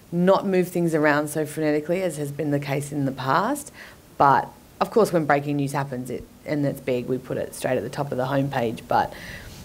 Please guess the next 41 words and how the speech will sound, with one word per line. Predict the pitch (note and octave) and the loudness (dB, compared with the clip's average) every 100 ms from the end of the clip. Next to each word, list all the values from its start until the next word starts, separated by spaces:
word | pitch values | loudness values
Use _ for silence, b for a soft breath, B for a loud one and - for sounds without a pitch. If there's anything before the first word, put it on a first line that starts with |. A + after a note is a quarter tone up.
| B - - | B -16 0
we | F#3+ | 2
try | F#3 F3 E3 | 4 6 8
to | F3 | 6
really | F3 E3+ D3+ | 8 6 6
focus | D3 C3+ C3 C#3+ | 4 0 0 0
our | C3+ | 0
attention | C3+ D3 C#3+ B2+ | 0 -2 -6 -4
on | C3 | -2
those | A#2 B2 - | -2 -4 0
audience | D#3 C#3+ E3 - | 2 2 0 -4
peaks. | - F#3+ - - | 0 0 0 -6
So | - D3 C#3 C#3 C#3+ - - - - - - - B B - | 2 6 6 2 -6 -14 -20 -20 -20 -20 -14 -12 B B 0
we | D#3+ | 0
feel | - F3 E3+ | 6 6 8
there's | E3 D#3 | 8 4
a | |
really | D3+ D#3 D3+ D3+ | 2 4 6 6
large, | D3 C#3+ C#3+ C#3+ | 8 8 8 4
that, | - D#3+ | 0 0
well, | D#3 B2 | 0 -2
we | A#2+ C#3 | -2 0
know | C#3 A#2+ D#3 | 2 2 0
there's | D#3 D3 | 0 0
a | |
very | C#3+ C#3 C3+ | 2 2 4
large | C3 C#3+ | 2 0
audience | F#3+ G3+ F#3 F3+ | 0 0 0 -2
in | E3 | -2
the | C#3+ | 0
morning | C#3+ C#3+ C#3+ C#3 | 2 2 2 2
around | C3+ C3 C#3+ | 2 0 -2
sevens, | C#3+ C#3 D3 D3+ C#3+ - | 0 2 2 0 -4 -10
between | - - C3+ C3+ C#3+ B B B | -8 0 0 0 -4 B B B
seven, | - - C#3+ D3 C#3+ C#3 D#3 | -12 -2 2 4 4 4 6
uh, | D#3 | 6
sort | D3 F3+ | 4 2
of | D#3+ | 2
six | D3 D3+ C#3+ | 2 -4 -4
thirty | - D3 C#3+ C3+ | 2 4 6 2
and | B2+ - - | 0 -6 -6
eight-ish. | B2+ C3+ C#3+ A3+ E4 - | -2 -2 -2 0 0 -4